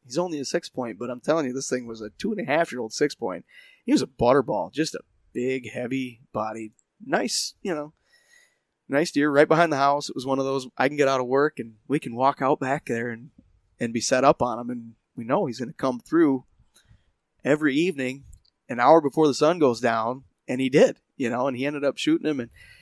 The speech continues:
and, uh, he had talked about it. We had discussed it.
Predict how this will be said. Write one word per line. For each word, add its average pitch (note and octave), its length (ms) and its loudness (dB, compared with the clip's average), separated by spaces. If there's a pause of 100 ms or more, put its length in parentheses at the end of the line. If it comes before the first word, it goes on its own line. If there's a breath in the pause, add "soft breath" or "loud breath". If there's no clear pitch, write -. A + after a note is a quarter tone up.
(280 soft breath)
and, A#2 260 0
uh, A2+ 200 -2 (400)
he A3 220 2
had - 160 2 (200)
talked D3+ 300 6
about D#2 220 -2
it. - 120 -20
We D3 140 4
had D#3 80 4
discussed D#3 500 -4
it. - 120 -12